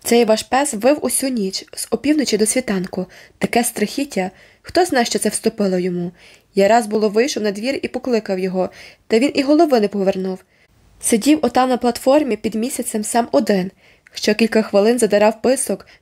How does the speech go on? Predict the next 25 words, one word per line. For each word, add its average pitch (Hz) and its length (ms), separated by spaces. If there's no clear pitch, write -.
бідака, 180 560
і 202 80
вив 220 220
так, 233 320
наче 214 200
серце 226 400
йому 196 240
розривалося. 190 800
Досі 190 360
він 208 80
такого 208 340
не 214 100
робив. 196 340
Спав 294 300
собі 226 200
тихенько 214 460
у 196 40
буді 214 300
від 190 180
поїзда 202 340
до 233 120
поїзда, 190 540
але 202 180
цієї 208 400
ночі, 196 480